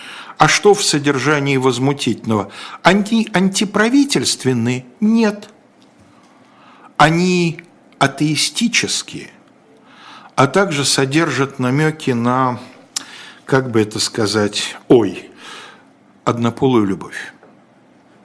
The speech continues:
А, — говорят те, кто делает обыск, — какая скверность! А это всё бумаги Марлоу, — говорит Кит, трясясь. —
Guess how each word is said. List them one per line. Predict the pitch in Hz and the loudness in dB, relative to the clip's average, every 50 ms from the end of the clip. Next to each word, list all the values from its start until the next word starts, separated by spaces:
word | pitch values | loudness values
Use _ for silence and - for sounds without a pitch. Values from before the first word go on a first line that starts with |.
| _ _ _ _ _ _ _ _ - _ _ _ _ _ _ _ _ - - - - | _ _ _ _ _ _ _ _ -20 _ _ _ _ _ _ _ _ -12 -10 -6 -4
А, — | - - - - 277 269 277 285 277 262 240 302 277 180 160 160 151 - - - | -2 0 4 4 6 6 6 6 4 2 0 -2 -6 -8 -8 -10 -12 -16 -16 -12
говорят | - 101 110 120 120 120 117 117 110 113 - | 0 2 4 6 6 6 4 2 0 0 -2
те, | - 113 104 | -2 -2 -2
кто | 95 - 117 107 | 0 0 2 2
делает | 104 104 104 107 101 104 | 4 4 4 4 4 2
обыск, — | 117 104 98 98 - - - - | 2 0 0 -2 -4 -6 -6 -6
какая | - - - - - 190 214 233 233 | -6 -6 -2 0 0 2 2 2 2
скверность! | - - - 277 285 302 311 294 277 233 156 127 117 104 92 - - - - - | 0 0 2 2 2 4 4 2 2 0 0 0 -2 -2 -4 -4 -8 -12 -2 2
А | - 131 117 | 4 4 4
это | 110 117 113 - 190 | 4 2 0 0 -2
всё | 190 - - 247 269 | -2 0 0 0 0
бумаги | 247 285 294 302 311 311 294 320 | 0 0 0 0 0 0 0 0
Марлоу, — | 320 330 330 330 330 320 294 262 208 147 143 135 123 | 0 2 2 4 6 6 6 6 4 4 6 4 4
говорит | 117 127 123 123 123 123 120 - - | 4 4 4 4 2 2 -2 -4 -8
Кит, | - - 156 127 - - | -2 0 0 0 0 0
трясясь. — | - 120 120 123 117 - - 120 107 101 - - | 0 2 2 2 2 2 2 2 2 0 -2 -4